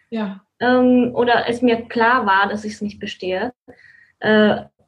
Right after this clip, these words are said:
Speaker 2: hat, kam natürlich so ein bisschen die Panik, weil ich wusste, dass wenn ich an einer Fachhochschule mein Psychologiestudium anfange, dass ich später nicht die ganzen Möglichkeiten haben werde, wie wenn ich an einer normalen Universität studiert hätte.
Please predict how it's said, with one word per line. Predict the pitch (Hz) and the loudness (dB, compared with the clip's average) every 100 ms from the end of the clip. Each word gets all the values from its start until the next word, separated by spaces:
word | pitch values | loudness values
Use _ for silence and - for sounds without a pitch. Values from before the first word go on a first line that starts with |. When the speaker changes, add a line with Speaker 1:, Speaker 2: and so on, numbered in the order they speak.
| - | -6
Speaker 2:
hat, | 214 214 - | -6 -6 -6
kam | 220 220 | 0 2
natürlich | 208 208 214 214 | 2 0 -2 -2
so | |
ein | 202 | -6
bisschen | 202 202 | -8 -10
die | |
Panik, | 208 220 220 233 | -4 0 0 0
weil | 190 | -4
ich | 208 | -2
wusste, | 220 226 - 247 | -2 -2 0 0
dass | 214 | 0
wenn | 214 | -2
ich | 214 214 | -4 -2
an | 208 | -2
einer | 196 208 | -2 -2
Fachhochschule | 240 247 262 262 - 277 | -2 0 -2 -2 -4 0
mein | 262 240 247 | 2 2 0
Psychologiestudium | - 247 233 233 247 262 254 247 233 | -2 -2 2 2 2 0 0 0 0
anfange, | 226 226 240 240 240 220 | 0 -2 -2 -4 -2 -4
dass | 226 | -6
ich | 226 | -6
später | - 233 240 | -2 -2 0
nicht | 247 247 | 0 -2
die | 262 | -4
ganzen | 247 233 247 262 | 0 0 0 2
Möglichkeiten | 247 254 269 233 220 226 220 | 2 2 -4 -2 -4 -4 -6
haben | 202 233 233 | -4 -2 0
werde, | 233 240 240 | 0 0 0
wie | 233 233 | -2 -2
wenn | 226 | -2
ich | 233 | -2
an | 208 | -2
einer | 220 | 0
normalen | 226 214 220 | 2 2 2
Universität | 226 220 214 220 214 | 2 2 -2 -4 -4
studiert | - 190 185 - | -6 -10 -10 -10
hätte. | 175 | -18